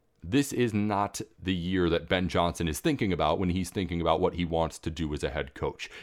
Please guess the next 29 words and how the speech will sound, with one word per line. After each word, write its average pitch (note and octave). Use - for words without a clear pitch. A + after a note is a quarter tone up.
He's C3
thinking B2
three, G#2+
four G#2
years F#2
down E2
the D#2
road. D2
And A#2
every D#3
coach C3
has A2
to A2
go G2
through A2+
this. D2
Not A2
every A2+
coach A2
has G2+
to F#2
do F2+
what F2
Ben F2+
Johnson G#2
has C2+
had -
to -
do. B1+